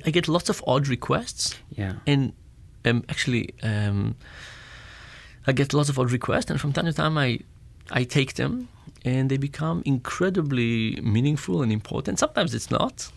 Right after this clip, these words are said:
Speaker 1: but sometimes it's really giving me depth, uh,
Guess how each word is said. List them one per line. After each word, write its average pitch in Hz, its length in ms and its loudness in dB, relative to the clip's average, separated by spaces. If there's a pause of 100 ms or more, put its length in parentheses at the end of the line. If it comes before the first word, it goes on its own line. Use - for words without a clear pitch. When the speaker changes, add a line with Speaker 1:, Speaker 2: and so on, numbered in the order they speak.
(280)
Speaker 1:
but 127 280 -2
sometimes 139 420 -2
it's 117 200 -6
really 127 400 2 (100)
giving 123 260 4
me 113 180 4
depth, - 680 -2 (400)
uh, 110 240 0